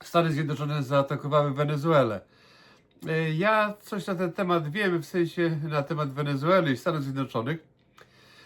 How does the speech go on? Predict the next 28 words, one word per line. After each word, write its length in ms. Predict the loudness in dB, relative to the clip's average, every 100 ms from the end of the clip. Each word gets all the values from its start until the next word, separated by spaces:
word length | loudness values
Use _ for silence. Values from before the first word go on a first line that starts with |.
| -12 0
bo 160 | 0
planowałem 600 | 2 2 2 2 2 0
w 60 | -10
swojej 300 | -2 -2 -2
przyszłości, 680 | -4 -4 -2 -2 -2 -6 -6 -12 _ _ _ -20 _ _
e, 140 | -2
wy-, 160 | -2 -2
przeprowadzić 680 | -4 -2 -2 0 0 -2 -4
się 160 | -4
do 280 | 0 0 -2 -8
Wenezueli. 800 | -8 -4 -2 -2 2 2 2 0
Wyjeżdżałem 600 | 0 -2 0 0 0 -4 -14 -14
do 260 | -8 -6
Wenezueli 580 | -4 -4 -4 0 0 0
ze 140 | -2
Stanów 300 | -4 -4 -4
Zjednoczonych, 600 | -4 -8 -6 -6 -6 -8 -12 _ _ _ -20 -20 -20 _ _ _ _ _ _ -20 -12
później 360 | -4 -4 -2 -4
z 100 | -2
Polski. 520 | -2 -2 -4 -6 -6 -8 _ -6
E, 200 | -4 -4
to 140 | -2
jednak 320 | -2 -2 -4
jakby 200 | -4 0
nie 120 | 0
było, 280 | 2 4 2 0 _ _ _ _ _ 0
według 320 | 2 0 0
mnie 280 | 0 0